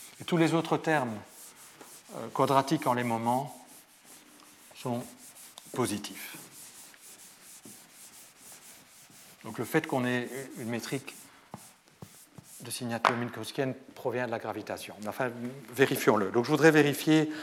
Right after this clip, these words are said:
la signature, enfin,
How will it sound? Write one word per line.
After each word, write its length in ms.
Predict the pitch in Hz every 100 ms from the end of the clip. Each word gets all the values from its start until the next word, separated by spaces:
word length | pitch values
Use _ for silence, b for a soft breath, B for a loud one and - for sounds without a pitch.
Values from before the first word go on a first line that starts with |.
| B B B B B -
la 540 | 131 135 135 - - -
signature, 960 | - 131 135 - 147 139 127 117 - - - - - - -
enfin, 220 | - 120